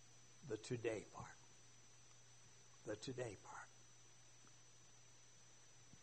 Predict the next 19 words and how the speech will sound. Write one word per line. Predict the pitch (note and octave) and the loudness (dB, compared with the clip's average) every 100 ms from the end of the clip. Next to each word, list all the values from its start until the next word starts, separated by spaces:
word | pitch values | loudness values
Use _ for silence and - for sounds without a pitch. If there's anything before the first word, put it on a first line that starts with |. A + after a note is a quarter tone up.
| - - A3 | -6 12 12
The | B3 | 12
life | C4 C#4 C4 - - - - | 12 12 12 8 -2 -6 12
which | G#3 A3 - - - | 12 12 12 6 12
I | G#3+ A#3 | 12 12
now | A#3 C4 C#4+ | 12 12 12
live. | C#4+ D#4 D4 - - - - - - - - - - - - - - - - - - - - - - - - - - - - - - - - - | 12 12 12 12 12 -2 -4 -6 -8 -8 -8 -8 -8 -8 -8 -8 -8 -8 -8 -8 -8 -8 -8 -8 -8 -8 -8 -8 -8 -8 -8 -8 -8 -6 -6 8
How | C#3 C#4+ D4 | 12 12 12
do | A3+ A#3+ | 12 12
you | A3 G3 G3 F#3 F3 D3 - - - - - | 12 12 12 12 12 12 4 -6 -8 0 8
describe | D#3 - - C#3 C#3+ D#3+ E3 | 10 10 12 12 12 12 12
the | B2 A#2+ | 10 12
life | C3 C#3+ D#3 - - - - - - - - - - - - - | 12 12 12 6 -4 -6 -6 -8 -8 -8 -8 -8 -8 -8 -8 6
which | D3 D3+ E3 | 10 12 12
you | D#3+ | 12
now | E3+ F3+ | 12 12
live | F#3 A#3 G#3 - - - - - - - | 12 12 12 12 -2 -6 -8 -8 -8 10
in | D#3+ F3+ | 12 12
the | |
flesh? | - A#3+ C4 D#3 - - | 12 12 12 12 8 4